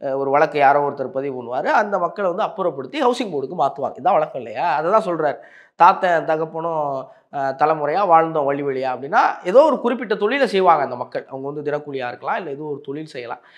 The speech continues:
இல்ல ஏதோ ஒரு பொருளை உற்பத்தி பண்ணலாம். அப்படி வாழுகிற மக்களை வந்து திடீர்னு அந்த பகுதியிலிருந்து அப்புறப்படுத்தி வேற இடத்துக்கு போவாங்கல்ல.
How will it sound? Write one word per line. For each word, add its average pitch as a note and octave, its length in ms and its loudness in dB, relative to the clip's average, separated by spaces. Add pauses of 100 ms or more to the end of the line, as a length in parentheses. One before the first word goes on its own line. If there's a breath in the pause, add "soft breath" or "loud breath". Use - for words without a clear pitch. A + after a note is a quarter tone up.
(140 soft breath)
இல்ல F3+ 160 2
ஏதோ F3+ 100 4
ஒரு F#3 120 6
பொருளை E3+ 260 0
உற்பத்தி F#3 280 -4
பண்ணலாம். C3+ 300 -4 (140)
அப்படி G#3 160 4
வாழுகிற A#3+ 420 6
மக்களை G#3 320 -2
வந்து A3 160 -4
திடீர்னு A#3+ 240 -4
அந்த G#3 160 -4
பகுதியிலிருந்து G3 1000 -4 (200)
அப்புறப்படுத்தி C4 440 4
வேற A3 160 0
இடத்துக்கு F#3 300 -8
போவாங்கல்ல. C#3 340 -2